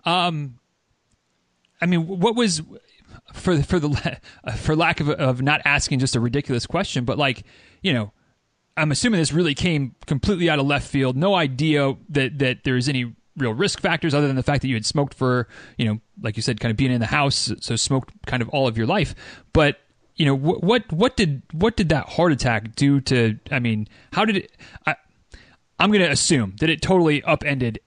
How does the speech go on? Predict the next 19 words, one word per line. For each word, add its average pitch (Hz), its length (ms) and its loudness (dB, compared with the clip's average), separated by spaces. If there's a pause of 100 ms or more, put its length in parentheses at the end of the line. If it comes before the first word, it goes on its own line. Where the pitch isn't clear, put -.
everything, 117 460 0
not 131 180 0
just 123 220 -2
the 117 80 -6
running, 107 300 -4 (200)
but, 143 300 -4
but 147 160 -4
what, 185 360 -2
what 165 200 -4
was, 165 260 0 (340)
you 151 100 -2
know, 113 180 -2 (220)
life 151 300 0
like 156 360 -2 (400)
the 127 160 -2
day, 135 220 2
a-, 135 200 -4
you 160 120 0
know, 117 140 0